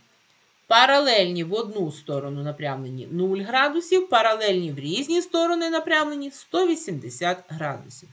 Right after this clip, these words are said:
Далі Б О і С Д не мають спільного початку, тому перенесемо вектор С Д у вектор Б А і можемо стверджувати, що це буде кут між вектором Б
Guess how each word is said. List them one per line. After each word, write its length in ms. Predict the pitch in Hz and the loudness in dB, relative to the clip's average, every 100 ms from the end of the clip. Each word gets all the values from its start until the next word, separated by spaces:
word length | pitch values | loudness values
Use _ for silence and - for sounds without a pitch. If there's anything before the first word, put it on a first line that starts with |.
| _ _ _ _ _ _ _ _ _ _ _ _ - | _ _ _ _ _ _ _ _ _ _ _ _ -14
Далі 480 | 175 247 240 170 151 | 2 4 4 2 -2
Б 300 | 180 196 - | 2 0 0
О 200 | 254 302 | -2 -2
і 180 | - 240 | -4 -12
С 180 | - 226 | -8 -8
Д 440 | 196 214 196 143 147 _ _ _ _ _ _ _ - | -6 -2 -2 -4 -8 _ _ _ _ _ _ _ -6
не 200 | 208 247 | -2 0
мають 460 | 269 285 220 190 | 2 2 2 0
спільного 560 | - - 202 175 165 151 | -6 -4 -2 -2 -4 -6
початку, 640 | 143 151 - 147 131 - | -8 -12 -4 -4 -4 -12
тому 280 | 123 233 302 | -8 -4 -4
перенесемо 920 | 311 330 330 330 339 - 349 277 220 | 2 2 2 0 -2 2 2 4 -2
вектор 500 | 208 233 220 - 196 - | 4 4 4 -2 -4 -4
С 140 | 214 | -4
Д 280 | 196 190 180 | 0 2 2
у 80 | - | 2
вектор 520 | 180 190 165 - 156 | 2 2 2 -2 -6
Б 300 | 143 151 170 - | -4 0 0 0
А 300 | 139 143 208 - - - - | -2 0 0 -4 -20 -16 -6
і 80 | |
можемо 420 | 311 440 403 381 370 | -2 0 0 0 0
стверджувати, 720 | - 233 226 202 208 208 214 | 0 6 6 6 -4 -4 -6
що 160 | - | -10
це 180 | 233 240 | -6 -6
буде 280 | 208 220 226 | -6 -4 -6
кут 440 | 226 - 277 202 | -6 -6 -2 -2
між 280 | 175 208 208 | -2 -6 -6
вектором 720 | 226 233 185 - 147 143 143 | 2 2 2 -4 -6 -4 -2
Б 340 | 156 214 180 | 2 4 4